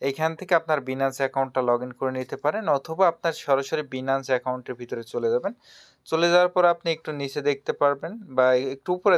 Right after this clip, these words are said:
দেখতে পারবেন যে এখানে একটা ইভেন্ট শো করছে, Learn and Earn ইভেন্ট। তো এখানে আপনি just ক্লিক করে দেবেন ব্যানারটার উপরে। তো ক্লিক করে দেওয়ার পরে আপনি একটু নিচের দিকে আসবেন। নিচের দিকে আসার পরে আপনি দেখতে পারবেন এই যে আজকে যে অফারটা আছে, just এখান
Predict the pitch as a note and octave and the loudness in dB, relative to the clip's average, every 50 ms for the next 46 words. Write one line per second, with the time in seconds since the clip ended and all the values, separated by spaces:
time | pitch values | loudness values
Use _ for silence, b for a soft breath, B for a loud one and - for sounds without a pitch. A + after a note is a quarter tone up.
0 | C3+ C#3 C3 - - C3 - A#2+ A#2+ B2 D#3+ F3 D#3+ C#3+ C3+ C3 C3+ C3+ C3 C3 | 4 2 -2 -2 -10 0 2 2 2 2 -2 -8 -2 0 0 0 0 -2 -8 -8
1 | B2+ _ _ C3+ B2+ B2 A#2 B2 B2 B2 A#2 - - C#3 C3+ C3+ - B2 A#2+ A#2 | -8 _ _ -4 -4 -4 -4 -6 -8 -8 -10 -6 -4 -4 -2 -2 -2 -6 -6 -4
2 | - G3 A#3 _ b b b b b b b b _ B2+ B2+ B2+ C3 C#3 C#3 C3+ | -6 -8 -8 _ b b b b b b b b _ 2 4 4 4 4 2 0
3 | C3+ C3+ C3 B2+ B2+ B2+ B2 B2 A#2+ D3 F3 A3+ - - _ _ _ _ - D3 | 0 2 2 2 2 0 -2 -4 -2 -2 -2 -2 -6 -16 _ _ _ _ 0 2
4 | C#3+ C#3 C3+ - - F3 F3+ F#3+ F#3 _ F#3 D#3 D3 D3 C#3+ C#3+ _ - - _ | 2 2 2 0 0 2 2 2 2 _ -4 0 2 2 2 0 _ -14 -18 _
5 | - C#3 C3 C3 B2+ _ - B2+ B2 B2 B2 A#2+ A#2+ A#2+ A2+ B2 A#2+ B2 A#2+ - | -6 -2 -2 -2 -2 _ 0 2 2 2 0 -2 -4 0 0 2 2 2 0 0
6 | - A#2 G#2+ - - G#2+ G#2 G2+ b b b b b b b b b _ C#3+ C#3 | -2 -2 -2 -2 -8 -10 -10 -10 b b b b b b b b b _ -6 -6
7 | C3+ _ D3+ D3+ D#3+ D#3+ _ _ - G3 G3+ G#3 G3 G3 F3+ E3 - D3 C#3 C3+ | -4 _ -4 -4 -4 -6 _ _ 4 4 4 6 6 6 4 4 4 2 4 4
8 | D#3+ F#3+ F3 D3 - - D3 C3 _ - C#3+ C#3 C3+ B2+ - - C3+ B2 B2 B2+ | 6 6 4 2 0 -4 -8 -8 _ -8 -8 -6 -6 -6 -4 -4 -4 -2 -4 -4
9 | - - B2 A#2+ A#2+ A#2+ A#2+ - G3+ G#3 D#3+ C#3 C3+ C3 - D3+ C#3+ C#3 D3 D3 | 2 4 4 4 4 2 -2 -8 -8 -8 -6 -6 -8 -2 -2 -4 -2 -2 -8 0
10 | - D3+ C#3+ C#3 D3 D3 C#3+ C#3+ D3 D#3 D3+ C#3 - - C3 A#2+ B2+ B2+ B2 _ | 0 0 0 2 -2 -4 0 0 2 2 2 2 0 -4 -8 -6 -6 -6 -6 _
11 | - A#2+ - A#2+ A#2+ A2+ D#3 G3+ - _ b b b b b b b b b b | -10 -2 0 0 0 0 -2 -6 -8 _ b b b b b b b b b b
12 | _ _ _ _ _ _ _ _ _ _ _ _ - D3+ C#3 B2+ C3 B2+ B2+ C3 | _ _ _ _ _ _ _ _ _ _ _ _ -10 -8 -4 0 2 4 4 2
13 | C#3 - - - F3+ E3+ E3 E3+ E3 D3+ C#3 - - C#3+ C3+ C3+ C#3 C3+ C#3+ D#3+ | 2 -2 -6 -6 -4 -2 2 4 4 4 4 2 -4 -4 -2 0 -2 -2 -2 -2
14 | D3+ D3+ D3+ D3 - - C3+ C3 - C#3 C3 | -2 -2 -2 -2 -4 -6 -6 -4 -4 -6 -10